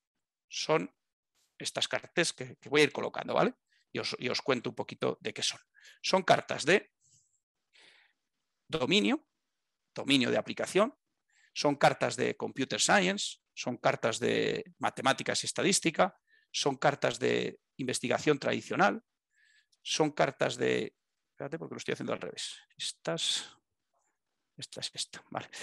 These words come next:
Son cartas de investigación tradicional, decía, son cartas de machine learning, de machine learning avanzado,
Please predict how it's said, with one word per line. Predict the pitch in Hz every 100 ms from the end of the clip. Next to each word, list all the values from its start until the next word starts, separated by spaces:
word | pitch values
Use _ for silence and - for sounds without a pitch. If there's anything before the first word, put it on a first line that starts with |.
| - - -
Son | - 160
cartas | 151 175 - 147
de | 135
investigación | 139 127 - 127 131 156
tradicional, | 147 135 - 180 185
decía, | 135 175 196 - _
son | - - 160
cartas | 147 156 151 - - -
de | 127 123 - _ _ _ _ _
machine | 135 123 135 139
learning, | 190 202 226 254 _ _
de | 123
machine | 120 - 120
learning | 120 110 110
avanzado, | 113 113 - 202 202 262